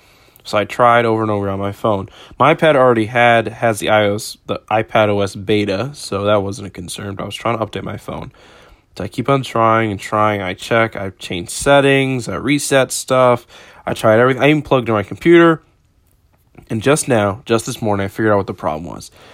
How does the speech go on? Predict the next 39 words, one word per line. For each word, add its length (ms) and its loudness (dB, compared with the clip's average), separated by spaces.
You 240 -2
may 180 6
not 160 6
have 160 4
this 160 0
same 300 0
issue, 260 -4
but 100 0
if 160 -4
you 120 2
are, 320 6
this 260 -6
might 220 -2
be 80 -8
your 140 -2
solution. 560 -10
So, 600 2
for 260 0
installing 800 2
the 100 0
betas 920 0
on 200 2
Apple 300 0
products 680 -4
over 260 0
the 180 4
air, 120 4
you 180 -4
need 220 0
to 100 -6
install 400 2
what's 140 -4
called 260 -8
a 40 -12
profile. 760 -4
And 220 0
these 140 0
profiles 760 4
are, 280 -4